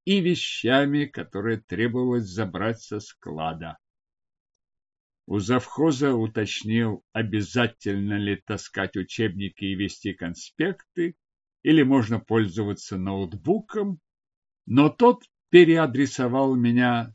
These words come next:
с этим вопросом к преподавателям. Его задача — выдать учебники и баста. Закончив с необходимыми делами,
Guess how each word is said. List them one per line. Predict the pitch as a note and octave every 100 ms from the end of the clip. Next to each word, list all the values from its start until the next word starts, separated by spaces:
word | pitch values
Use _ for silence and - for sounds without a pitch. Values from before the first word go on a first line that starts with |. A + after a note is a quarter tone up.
| _
с | -
этим | A#2 A2+ G#2
вопросом | G2 G2 C#3+ E3 - D#3
к | C#3 -
преподавателям. | - B2+ A2+ G2+ G2 E2 E2 - D#2 D2 E2
Его | A2 D3
задача — | B2+ C#3 D3+ D#3+ E3 D#3
выдать | E3 F3+ E3+ D#3+
учебники | - G#3 E3+ E3+ A#2+
и | B2+
баста. | A2 C#3+ D#3+ - - - - _ _ _ _ _ _ _ _ _ _ _ _ _ _ _ -
Закончив | A#2 F#3 - B3+ A3 - G#3 D3
с | -
необходимыми | F#3+ F#3+ - F#3+ D#3+ G#3 F#3+ F#3 F3
делами, | C3+ E3+ G3+ G#3+ G#3 F#3+ F#3 E3